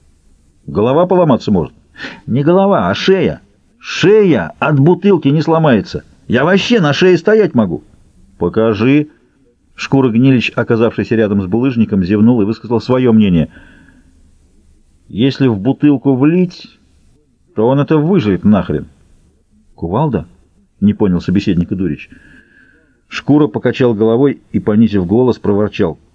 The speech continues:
«Кувалда собака не выжрет, умный хрен». Ему явно хотелось посплетничать, и булыжник охотно поддержал тему. Опять не получилось. «Тихо!» —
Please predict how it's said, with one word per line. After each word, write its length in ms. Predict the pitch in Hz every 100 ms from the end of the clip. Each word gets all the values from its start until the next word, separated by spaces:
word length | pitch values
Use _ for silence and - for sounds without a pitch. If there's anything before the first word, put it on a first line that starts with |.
| _ -
«Кувалда 640 | 67 76 98 110 104 101
собака 600 | - - - 80 95 98
не 160 | 101 95
выжрет, 440 | 80 87 80 69 _
умный 380 | - 95 98 98
хрен». 380 | - 90 73 65 _ _ _ _ _ _ -
Ему 240 | - 90 104
явно 260 | 110 101
хотелось 380 | 92 92 101 90
посплетничать, 720 | - 85 - 135 147 151 151 -
и 100 | 113
булыжник 420 | 98 139 139 131
охотно 340 | 107 131 127
поддержал 500 | 113 117 110 123 131 110
тему. 340 | 113 90 80 _ _ _ _ _ _ _ _ _ -
Опять 380 | 90 131 135
не 100 | 135
получилось. 480 | 117 113 107 95 - _ _ _ _ _ _ _
«Тихо!» — 640 | - 101 107 - 95 87